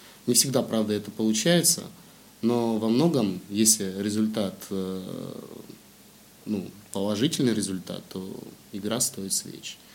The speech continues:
Поэтому играйте в К В Н. И если у вас не получилось, как это у меня бывало много раз, ни в коем случае нельзя опускать руки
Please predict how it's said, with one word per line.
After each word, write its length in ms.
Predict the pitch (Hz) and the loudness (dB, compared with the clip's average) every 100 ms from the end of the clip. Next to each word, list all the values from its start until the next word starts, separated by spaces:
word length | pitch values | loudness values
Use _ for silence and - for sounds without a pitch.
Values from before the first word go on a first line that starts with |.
| - - | -20 -6
Поэтому 400 | 107 104 98 95 98 | -2 -2 -4 -6 -4
играйте 420 | 101 101 151 160 | -2 0 0 0
в 60 | |
К 100 | - 110 | -6 -6
В 60 | 95 | -4
Н. 180 | 90 - - - - - - - | -8 -12 -18 -20 -20 -20 -20 -2
И 580 | 135 156 135 117 107 - - - | 2 4 4 4 2 -4 -14 -12
если 440 | 101 101 123 - 101 | -8 2 4 4 2
у 140 | 110 | -2
вас 360 | 104 101 - - | -2 0 0 2
не 100 | 107 | 0
получилось, 600 | 107 107 110 - 170 151 | 0 0 2 2 2 2
как 200 | - 107 | -2 -4
это 160 | 104 98 | -4 -4
у 60 | |
меня 400 | 98 98 95 92 92 | -2 -2 -2 -4 -8
бывало 440 | 95 101 101 95 92 | -8 -4 -2 -2 -2
много 280 | 98 95 95 | -4 -4 -4
раз, 260 | 92 - | -4 -6
ни 60 | 101 | -6
в 40 | |
коем 180 | - 113 | -4 -2
случае 360 | 110 123 - 95 | -2 -4 -6 -6
нельзя 200 | 92 101 | -4 -4
опускать 400 | 101 - - 87 | -4 -6 -6 -12
руки 300 | - - - | -14 -16 -16